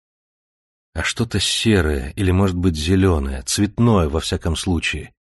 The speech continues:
и твердое, как лед. Внизу в гостиной хранились книги, и, роясь в них, Джоул наткнулся на собрание шотландских легенд. В одной рассказывалось о человеке, неосмотрительно составившим волшебное зелье,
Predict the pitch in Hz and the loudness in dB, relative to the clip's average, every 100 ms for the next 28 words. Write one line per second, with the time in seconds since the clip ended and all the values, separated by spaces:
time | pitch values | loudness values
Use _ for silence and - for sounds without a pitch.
0 | _ _ _ - - 82 90 104 82 87 | _ _ _ -8 -6 -2 2 2 2 0
1 | 82 - - - 78 - - - _ _ | 0 -4 -6 -4 -4 -4 -14 -20 _ _
2 | _ _ _ _ _ _ _ _ _ _ | _ _ _ _ _ _ _ _ _ _
3 | - 80 117 127 165 98 101 - 151 135 | -6 0 2 4 2 2 0 0 0 2
4 | 104 - 107 123 117 - 113 110 95 71 | 2 0 0 0 -2 -4 0 2 2 -2
5 | 76 - 98 - 101 131 104 - 92 127 | -6 -2 -2 -2 0 2 2 0 0 0
6 | 92 82 123 117 101 92 - 123 - 104 | 0 0 0 2 0 -2 -2 -2 0 -2
7 | 92 92 107 117 113 101 _ _ - - | 0 0 2 2 2 0 _ _ -6 -4
8 | 123 107 101 - 98 - 98 87 69 - | 0 0 0 -2 -4 -2 -2 -2 -4 -8
9 | - _ _ _ _ _ _ _ 87 87 | -20 _ _ _ _ _ _ _ -2 0
10 | 95 143 113 90 - 117 113 110 - - | 2 2 2 0 -2 0 2 2 0 -6
11 | - 98 98 117 139 127 76 - _ _ | -4 0 2 2 2 0 -4 -6 _ _
12 | - 101 - - 101 113 143 131 120 - | -4 0 0 2 0 0 -2 0 0 0
13 | 95 - 127 120 - 113 104 101 135 123 | -2 0 0 0 0 0 0 0 -2 2
14 | 120 117 110 113 76 64 | 2 2 2 2 2 -2